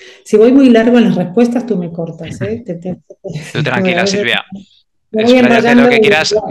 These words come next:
Speaker 2: Va-, vamos hablando.
Speaker 1: <laughs>
Speaker 2: Yo lo que estaba pensando cuando, cuando dices esto es que verdaderamente es, yo creo también que sí que es la mitad del camino, ¿no? La aceptación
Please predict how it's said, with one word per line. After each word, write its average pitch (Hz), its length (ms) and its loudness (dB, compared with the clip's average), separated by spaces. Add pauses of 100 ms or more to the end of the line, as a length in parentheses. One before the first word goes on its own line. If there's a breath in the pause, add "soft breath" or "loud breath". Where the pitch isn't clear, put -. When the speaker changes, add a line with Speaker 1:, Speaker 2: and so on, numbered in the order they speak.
Speaker 2:
Va-, 135 160 -2
vamos 139 320 -4
hablando. 156 420 0 (140)
Speaker 1:
<laughs> - 140 -20
Speaker 2:
Yo 127 120 -6
lo 165 100 0
que 180 60 -4
estaba 170 260 -4
pensando 156 420 -8
cuando, 120 360 -6 (160)
cuando 107 280 -6
dices 110 280 -8
esto - 180 -12
es - 80 -8
que 107 240 -6 (160)
verdaderamente 113 880 -8
es, - 300 -12
yo - 180 -12
creo 117 180 -8
también 107 340 -8
que 110 80 -8
sí - 140 -12
que 113 80 -10
es - 220 -12 (300)
la 123 240 -8
mitad 113 260 -6
del 135 160 -4
camino, 120 380 -4
¿no? 120 160 -6
La 113 80 -4
aceptación 123 720 -10